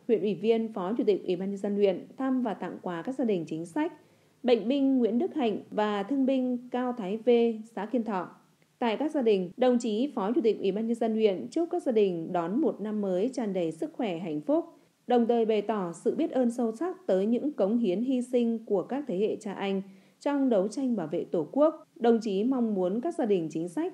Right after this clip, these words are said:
tiếp tục phát huy truyền thống cách mạng của quê hương, gia đình, luôn là tấm gương sáng trong đời sống, lao động, phát triển kinh tế, xây dựng đời sống văn hóa cơ sở để các thế hệ con cháu noi theo.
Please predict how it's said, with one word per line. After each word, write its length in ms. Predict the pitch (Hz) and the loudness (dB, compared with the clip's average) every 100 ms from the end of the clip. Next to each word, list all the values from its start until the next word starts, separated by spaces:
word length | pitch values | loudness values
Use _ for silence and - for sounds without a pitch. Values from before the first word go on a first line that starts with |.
| - | -2
tiếp 120 | 381 370 | -4 2
tục 240 | 220 160 | 0 0
phát 140 | 262 254 | -4 -2
huy 180 | 233 208 | -2 -2
truyền 260 | 190 160 | -6 -6
thống 240 | 156 160 170 | -8 -8 -8
cách 140 | 311 | -4
mạng 280 | 302 226 185 | -2 -4 -6
của 80 | - | -8
quê 160 | 156 180 | -6 -2
hương, 280 | 202 185 175 - - _ | 2 2 0 -10 -20 _
gia 200 | _ 277 | _ -2
đình, 320 | 247 202 160 151 - _ _ | 2 2 0 -8 -18 _ _
luôn 180 | 285 311 | 0 2
là 140 | 262 190 | 0 0
tấm 280 | 180 196 | 0 0
gương 240 | 247 277 262 | 2 2 0
sáng 400 | - 202 185 285 | -2 -4 -2 -4
trong 200 | 302 277 | -2 0
đời 140 | 202 160 | 0 -2
sống, 360 | 170 160 220 | -2 -4 -4
lao 200 | 254 262 | -4 -2
động, 260 | 233 202 160 - _ | 2 2 0 -8 _
phát 160 | 311 339 | -6 -2
triển 240 | 247 160 | 0 0
kinh 220 | 147 190 185 | -2 -2 2
tế, 320 | 165 196 370 - _ _ - | 2 2 -2 -12 _ _ 0
xây 180 | 302 | 2
dựng 240 | 285 226 202 | 4 2 2
đời 160 | 196 | 0
sống 280 | 180 165 196 | 0 -2 -2
văn 140 | 277 262 | -2 -2
hóa 180 | 196 | -4
cơ 200 | 208 294 | -2 -2
sở 340 | 285 240 165 147 - | 0 0 0 -4 -8
để 240 | - 170 151 | -2 -2 -2
các 140 | 233 262 | -6 -6
thế 100 | 190 | 0
hệ 200 | 233 202 | 2 0
con 180 | - 185 | -4 -10
cháu 240 | 185 160 160 | -8 -10 -8
noi 180 | 214 196 | -8 -4
theo. 300 | 190 185 | -2 -2